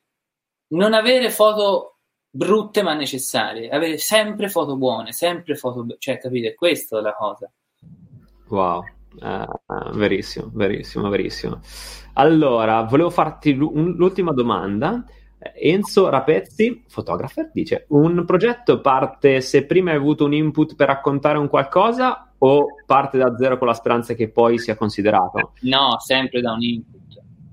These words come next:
Speaker 1: Sempre,
Speaker 2: Sempre da un input.
Speaker 1: sempre da un input. Sì, sì, sempre. Se no non ci sarebbe tutta la ricer-, cioè, non t'appassioni alla ricerca così. Se dici, "Ah, speriamo", no, no, cioè,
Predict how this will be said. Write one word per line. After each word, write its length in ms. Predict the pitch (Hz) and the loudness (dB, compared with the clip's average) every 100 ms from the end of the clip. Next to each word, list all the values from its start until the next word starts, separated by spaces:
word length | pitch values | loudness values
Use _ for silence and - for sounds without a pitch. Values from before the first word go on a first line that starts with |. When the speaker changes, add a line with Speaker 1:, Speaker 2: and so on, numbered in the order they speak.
| - - _ | -20 -20 _
Speaker 1:
Sempre, 200 | - 107 | -8 -4
Speaker 2:
Sempre 200 | 87 92 | -2 -2
da 60 | |
un 100 | 80 | -4
input. 280 | - - - | -8 -14 -20
Speaker 1:
sempre 540 | - 127 127 127 120 | -4 0 0 0 -6
da 120 | 110 104 | -8 -8
un 80 | |
input. 580 | 104 104 - - - - - - | -10 -18 -20 -20 -20 -20 -20 -20
Sì, 200 | - - | -20 -20
sì, 140 | - | -20
sempre. 520 | - 107 104 98 _ _ _ _ _ _ _ | -16 -12 -12 -14 _ _ _ _ _ _ _
Se 180 | - 135 | -4 0
no 160 | 147 | 0
non 140 | 156 135 | 0 -2
ci 120 | 135 | -2
sarebbe 1000 | 135 127 127 123 120 120 117 117 113 113 | 0 2 2 2 0 2 2 0 0 -2
tutta 240 | 123 - | -6 -2
la 120 | 120 120 | 0 0
ricer-, 360 | 120 - 123 | -2 -2 -2
cioè, 260 | 123 131 123 | 0 -2 -2
non 240 | 131 127 127 | -2 -2 0
t'appassioni 800 | 127 - 127 - 143 127 113 110 | -2 0 -2 0 0 0 0 -2
alla 200 | 110 110 | -2 -2
ricerca 760 | 117 - 117 113 113 - 117 | -4 -2 0 0 -2 -4 -6
così. 400 | 113 110 117 113 | -4 -6 -4 -6
Se 140 | 110 120 | -4 -4
dici, 200 | 120 156 | -4 -2
"Ah, 140 | 160 | -2
speriamo", 800 | 135 - 151 131 123 127 123 110 104 | -2 0 0 0 0 0 -2 -6 -4
no, 320 | 120 120 107 | 0 0 -2
no, 220 | 107 107 - | -8 -12 -6
cioè, 340 | 123 113 98 | -2 -2 -2